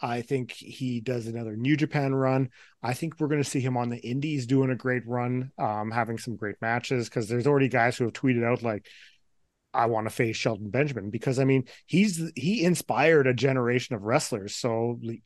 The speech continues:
I'm down for that, and that's kind of where I stand with it. I mean, Top Dolla's doing indie bookings. He showed up at G C W. That fell f-, very flat. And I don't know, I think you had mentioned Swerve and the sort of power that they've given him in A E W, and he's knocked it out of the park.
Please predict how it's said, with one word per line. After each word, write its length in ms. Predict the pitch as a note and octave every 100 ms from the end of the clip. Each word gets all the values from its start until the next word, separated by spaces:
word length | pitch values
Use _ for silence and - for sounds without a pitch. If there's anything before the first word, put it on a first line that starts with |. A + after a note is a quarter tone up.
| -
I'm 240 | A#2+ D#3+
down 260 | C#3 C3 B2+
for 140 | B2
that, 380 | G#2+ G#2+ G#2+ -
and 180 | C3 D#3+
that's 300 | G#3+ - - -
kind 180 | C#3+
of 80 | B2
where 140 | A2+ A2+
I 80 |
stand 340 | G#2+ - A2+ A#2+
with 160 | A#2+
it. 160 | B2+ A#2 - - -
I 100 | B2+
mean, 340 | B2 B2+ A2+ G#2+ _ _ _ -
Top 280 | - C#3 A#2+
Dolla's 360 | C3 B2 B2+
doing 220 | A2 C3 B2
indie 240 | A#2+ A2
bookings. 540 | A#2+ A2+ A#2+ A#2 A2+
He 120 | B2+ A2+
showed 240 | - A#2
up 140 | A#2
at 60 | A2+
G 160 | A2+ A2+
C 180 | -
W. 560 | A2+ A2 G#2 A2 A2+ A#2+ B2
That 220 | A2+ G#2+
fell 200 | - G#2
f-, 220 | - -
very 480 | - B2 B2 A2 G2+
flat. 560 | - A2 G#2+ G#2 - - _ _ _ _ -
And 440 | B2 B2+ B2+ C3+ -
I 140 | -
don't 120 | G3
know, 140 | G#3+ C3+
I 180 | C#3
think 340 | C#3 F#3+ G3 - _ _ _ _ _ _ _ _
you 280 | D3 B2 E3
had 140 | D#3+
mentioned 360 | D3+ F#3 A3 E3+
Swerve 540 | - - A#2 A#2 D3
and 320 | E3 C3 A2+ G2
the 580 | A#2+ A2+ A2+ A2+ A#2+ -
sort 240 | - C3
of 80 | A#2
power 360 | - A2+ A#2+ B2
that 120 | A#2
they've 260 | A#2+ A#2 G2+
given 280 | B2 A#2+
him 120 | B2 A2
in 60 |
A 60 | A2
E 140 | A2
W, 320 | A2 C3+ C3+ A2
and 80 |
he's 180 | A2 -
knocked 240 | A#2 A2 B2+
it 60 |
out 60 | A2
of 40 |
the 80 | G2
park. 400 | - B2+ C3+